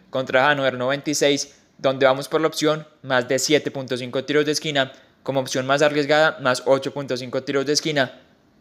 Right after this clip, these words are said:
Por aquí tenemos los últimos encuentros del equipo de Kiel, su último encuentro contra San Pauli con trece tiros de esquina. También tenemos el anterior partido de Hannover noventa y seis, en este caso en el número de tiros de esquina tenemos trece tiros de esquina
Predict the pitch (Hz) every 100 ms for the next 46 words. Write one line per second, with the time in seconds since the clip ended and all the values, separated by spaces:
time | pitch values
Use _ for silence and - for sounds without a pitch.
0 | _ - 135 135 - 139 139 139 135 120
1 | 135 139 135 120 127 123 127 127 123 127
2 | 120 131 120 156 160 160 - - - 131
3 | 120 143 131 139 127 127 135 135 - -
4 | 135 127 123 123 151 156 143 143 123 117
5 | 135 131 131 131 131 123 117 - 151 151
6 | - - 143 143 131 143 143 147 147 -
7 | 131 127 127 123 123 127 147 139 127 139
8 | 131 123 135 139 147 147 156 151 - -
9 | 127 127 135 131 147 135 147 139 - _
10 | _ - 131 131 147 147 127 127 151 151
11 | 151 - 151 143 135 127 131 135 - _
12 | _ 151 147 139 143 139 143 135 123 -
13 | 165 156